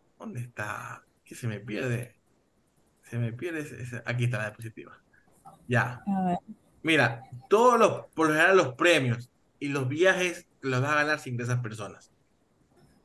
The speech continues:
Speaker 1: Ese es Oriflame. Lo que pasa es que Oriflame no está, no está proyectado para gente que venda. O sea, hay gente que vende, sí. Pero la idea es que todo el mundo sea líder en Oriflame. Todo el mundo gane viaje, gane premios. O sea, da muchas
Speaker 2: Ujú.
Speaker 1: cosas, da mucho,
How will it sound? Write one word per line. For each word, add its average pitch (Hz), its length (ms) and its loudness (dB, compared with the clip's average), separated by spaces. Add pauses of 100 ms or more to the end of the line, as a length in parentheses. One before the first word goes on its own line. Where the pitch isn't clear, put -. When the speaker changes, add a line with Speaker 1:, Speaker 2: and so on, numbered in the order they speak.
(120)
Speaker 1:
Ese 165 160 0
es 175 60 6
Oriflame. 127 380 6
Lo 123 40 0
que 123 60 0
pasa 160 140 2
es 175 40 -4
que 175 60 0
Oriflame 151 260 2
no 156 80 -2
está, 156 280 0
no 139 200 -6
está 151 240 0
proyectado 139 560 4
para 123 260 0
gente 127 320 -2
que 110 140 -4
venda. 113 400 0
O - 20 -20
sea, 143 140 -2
hay 160 140 -2
gente 180 200 -4
que 120 120 -2
vende, 139 220 0
sí. 123 220 -4 (520)
Pero 139 160 4
la 139 60 6
idea 139 200 8
es 180 60 0
que 165 140 -2
todo 135 180 0
el 151 60 0
mundo 151 140 0
sea 135 200 2
líder 139 340 2
en 120 100 4
Oriflame. 120 380 -4
Todo 139 140 -4
el 139 40 -4
mundo 139 280 -2
gane 127 240 2
viaje, 123 460 2
gane 117 220 -4
premios. 120 420 -2
O - 600 -20
sea, 151 120 4
da 160 140 4
muchas 170 320 2
Speaker 2:
Ujú. 143 60 -2
Speaker 1:
cosas, 160 400 -2
da 139 320 2
mucho, 165 300 -2